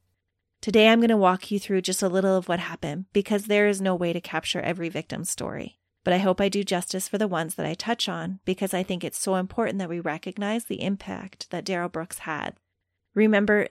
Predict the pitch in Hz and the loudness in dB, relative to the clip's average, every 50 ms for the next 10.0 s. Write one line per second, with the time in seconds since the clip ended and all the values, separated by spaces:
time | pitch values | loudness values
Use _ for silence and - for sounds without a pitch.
0 | _ - 202 208 214 - 254 254 269 294 311 277 - 254 247 254 254 - 247 - | _ -2 -2 0 0 0 0 0 2 2 2 2 0 -2 -2 -2 -2 -4 -4 -4
1 | - - - 190 240 269 269 302 294 269 - 226 220 202 196 - - - 175 170 | -4 -6 -4 -2 -4 -2 -4 -6 -6 -6 -4 -2 -2 -2 -2 -4 -4 -6 -4 -4
2 | 165 165 160 - - - 185 180 _ _ _ _ _ _ _ - - 233 233 247 | -4 -6 -6 -8 -8 -10 -12 -14 _ _ _ _ _ _ _ -2 0 2 4 4
3 | 240 240 233 - - - 190 196 202 202 202 233 220 - 180 175 180 196 196 - | 4 2 2 0 0 0 0 2 0 0 0 -2 -2 0 0 0 0 0 0 0
4 | - - 185 196 226 226 220 202 196 196 - 202 - - 214 190 170 - - 208 | 0 0 2 2 4 4 4 2 2 0 -4 -6 -2 0 0 0 0 -2 -2 0
5 | 220 196 - - 190 - 175 175 185 - - 185 214 247 - 262 226 208 180 175 | 0 0 0 0 0 0 0 0 0 -2 -4 -2 -2 -2 -2 -2 -2 -2 -2 -2
6 | 185 185 190 196 180 165 165 185 - 202 190 202 220 - - 190 180 175 - - | -2 -2 -2 -2 -2 -4 -4 -4 -4 -4 -4 -4 -4 -4 -4 -2 -2 -2 -4 -6
7 | - - - 208 185 196 185 180 185 180 - 196 190 - - 196 180 185 160 147 | -6 -4 -4 -2 0 2 0 0 0 0 -4 -4 -4 -4 -4 -4 -2 -2 -2 -4
8 | 156 170 175 - - 214 202 208 208 - 202 196 - - - - - - - 170 | -4 -6 -8 -8 -6 -6 -4 -4 -2 -2 -2 -2 -2 -4 -8 -8 -8 -6 -8 -8
9 | 185 - - - - 180 165 - - - 160 - - 156 170 156 - - - _ | -6 -8 -8 -4 -4 -4 -4 -4 -6 -6 -6 -6 -6 -6 -6 -6 -6 -8 -14 _